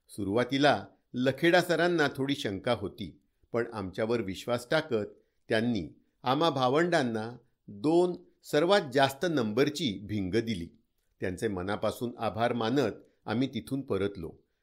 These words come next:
अलाहाबादला आल्या आल्या प्रमाणपत्राची प्रत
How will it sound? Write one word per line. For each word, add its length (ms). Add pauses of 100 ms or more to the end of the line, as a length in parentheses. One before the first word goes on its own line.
(120)
अलाहाबादला 640
आल्या 360
आल्या 380 (320)
प्रमाणपत्राची 840
प्रत 320